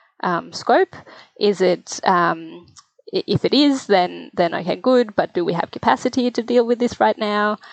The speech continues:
Um, is it on a topic that we sort of already have some expertise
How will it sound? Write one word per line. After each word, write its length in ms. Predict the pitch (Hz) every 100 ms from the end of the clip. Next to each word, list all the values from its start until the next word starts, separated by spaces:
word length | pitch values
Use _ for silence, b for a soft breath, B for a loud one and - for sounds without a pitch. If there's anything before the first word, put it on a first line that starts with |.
| B B
Um, 480 | - 175 165 160 165 _
is 220 | 202 190
it 120 | 185 180
on 140 | 175
a 60 | -
topic 420 | 180 - 180 - -
that 480 | 180 - - - -
we 120 | 190
sort 160 | 175 180
of 80 | 170
already 460 | 185 175 170 180
have 260 | 185 180 175
some 160 | - 185
expertise 840 | - - - 262 269 269 -